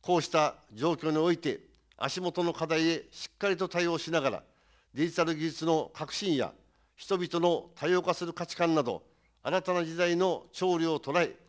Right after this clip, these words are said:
県民とともに未来を見据えた県づくりを力強く推進していくことが重要と考えております。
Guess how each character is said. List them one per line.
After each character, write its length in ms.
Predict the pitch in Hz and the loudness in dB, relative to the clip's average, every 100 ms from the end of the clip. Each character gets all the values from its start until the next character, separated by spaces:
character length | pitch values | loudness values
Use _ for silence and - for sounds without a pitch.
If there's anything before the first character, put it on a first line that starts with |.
| _ _ _ | _ _ _
県 220 | - 185 | 0 2
民 140 | 180 170 | 4 2
と 120 | 165 | 0
と 120 | 175 | 2
も 100 | 180 | 4
に 140 | 143 - - _ - | 4 0 -16 _ -8
未 160 | 117 | 2
来 220 | 165 185 180 | 4 6 4
を 60 | |
見 100 | 175 | 0
据 160 | 170 170 | 2 0
え 60 | |
た 280 | 165 175 147 - | 4 2 2 -2
県 220 | - 185 | -2 -2
づ 100 | 151 | -2
く 120 | 151 165 | -4 2
り 100 | 170 | 2
を 200 | 170 - | 2 -2
力 320 | - - 190 | -6 0 0
強 160 | 175 175 | 0 -4
く 280 | 170 196 - | -2 -2 -4
推 260 | - 180 165 | -8 -4 -4
進 220 | 175 165 | -2 -2
し 40 | |
て 100 | - | -4
い 40 | 151 | -6
く 60 | |
こ 80 | 151 | -4
と 140 | 151 | -2
が 200 | 165 165 - _ _ | 0 0 -4 _ _
重 220 | 123 156 | -4 0
要 140 | 156 143 | 2 2
と 280 | 143 190 - | 2 0 0
考 80 | - 151 143 | -4 0 0
え 100 | 139 | -2
て 80 | |
お 40 | 139 | -2
り 60 | |
ま 140 | 131 | -2
す。 60 | 117 | -4